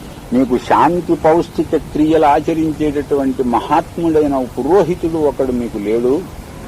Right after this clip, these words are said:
అందుచేతను మీ గొడవలు మీరు చూసుకుంటూ ఉంటే మీకు వచ్చినవి క్షేమంగా ఉండటానికి, రానివి కలిసి రావటానికి,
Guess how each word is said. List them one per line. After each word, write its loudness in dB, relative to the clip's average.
అందుచేతను 0
మీ 2
గొడవలు 4
మీరు 0
చూసుకుంటూ 0
ఉంటే 4
మీకు 0
వచ్చినవి 2
క్షేమంగా 2
ఉండటానికి, 0
రానివి 0
కలిసి 0
రావటానికి, 2